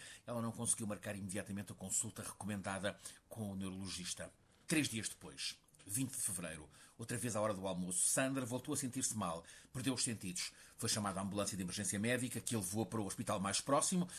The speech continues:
o de Vila Franca de Xira. Foi imediatamente observada e diagnosticada uma hemorragia cerebral grave. A equipa de urgências decidiu transferi-la em emergência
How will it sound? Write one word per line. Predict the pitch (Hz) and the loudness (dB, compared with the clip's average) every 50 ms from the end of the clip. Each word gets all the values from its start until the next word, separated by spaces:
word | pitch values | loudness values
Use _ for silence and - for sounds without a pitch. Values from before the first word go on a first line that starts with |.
| - - - | -12 -10 -6
o | - | -4
de | - - | -2 -2
Vila | 98 101 - | 0 -2 -2
Franca | - 95 95 - 107 | -2 -4 -6 -4 0
de | 90 - | 2 4
Xira. | - - 113 113 117 127 131 131 - - - - - | 4 4 4 4 4 4 4 2 0 -8 -18 -16 -8
Foi | - - - 117 104 101 - - - | -4 -2 0 2 2 0 -2 -4 -2
imediatamente | 127 127 120 101 104 117 110 113 104 107 101 - | 0 2 2 4 4 4 4 4 2 0 0 0
observada | 101 90 - 113 104 90 104 117 120 117 120 131 131 - - - - _ - - | 0 0 0 0 2 4 4 6 6 6 6 4 4 2 -2 -12 -20 _ -12 -6
e | 117 107 107 107 101 | -4 -2 -2 -2 0
diagnosticada | 92 117 123 104 120 117 - - 107 - - 110 107 98 107 | 0 0 0 2 0 0 0 -2 -2 0 0 2 2 2 2
uma | 110 107 104 101 92 - - - - - - | 4 4 4 4 2 2 -2 -14 -20 -18 -12
hemorragia | - 104 101 104 101 90 101 98 90 - 101 95 92 98 98 | -8 -4 -2 -2 -2 -2 -2 -2 0 0 0 0 0 0 0
cerebral | - - 104 104 90 95 92 85 78 80 85 78 | 0 0 0 0 0 0 0 0 0 -2 -4 -2
grave. | 95 90 76 71 - - - - - - - | -2 -2 -2 -2 -4 -4 -4 -6 -8 -8 -6
A | - | -4
equipa | 127 - 185 180 175 | 0 2 2 4 4
de | 139 147 | 4 4
urgências | 131 123 160 170 - - 175 156 - - - - - - - - - | 6 6 6 6 6 6 4 4 4 2 0 -4 -12 -12 -12 -4 0
decidiu | - 147 131 120 143 139 135 | 2 2 6 6 6 6 6
transferi-la | - 151 151 147 - - - 143 156 165 170 175 - - | 6 6 6 8 8 6 6 6 8 8 8 6 6 6
em | 113 120 | 4 4
emergência | 120 123 107 98 104 131 135 135 131 - 143 120 | 4 4 4 4 4 4 4 4 4 4 2 0